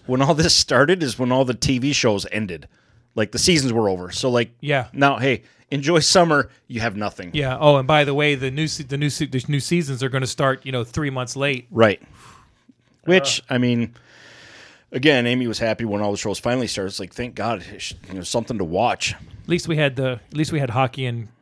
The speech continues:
Speaker 2: football went off without a
Speaker 1: Yeah.
Speaker 2: relative.
Speaker 1: Yep.
Speaker 2: To, to, I mean, it's been a weird football year.
Speaker 1: Speaking of hockey.
Speaker 2: Yeah.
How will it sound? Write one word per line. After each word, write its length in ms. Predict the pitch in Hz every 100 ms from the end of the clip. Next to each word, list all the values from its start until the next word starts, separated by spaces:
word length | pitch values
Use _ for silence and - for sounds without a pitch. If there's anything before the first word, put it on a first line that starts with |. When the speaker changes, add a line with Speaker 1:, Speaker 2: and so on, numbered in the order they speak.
| _ _
Speaker 2:
football 480 | - - 120 113
went 180 | 107 120
off 180 | 120 117
without 200 | 120 117
a 40 |
Speaker 1:
Yeah. 100 | 117 110
Speaker 2:
relative. 440 | 110 120 107 - _ _ _ _ -
Speaker 1:
Yep. 160 | 120
Speaker 2:
To, 120 | - 147
to, 180 | -
I 20 | 139
mean, 160 | 135 135
it's 120 | 135
been 140 | 151
a 60 | 131
weird 200 | 131 123
football 340 | - - 117
year. 240 | 113 110 120
Speaker 1:
Speaking 380 | - - 117 90
of 80 | 82
hockey. 420 | 107 98 80 78 _ _ _ _ _ _ -
Speaker 2:
Yeah. 300 | 127 170 170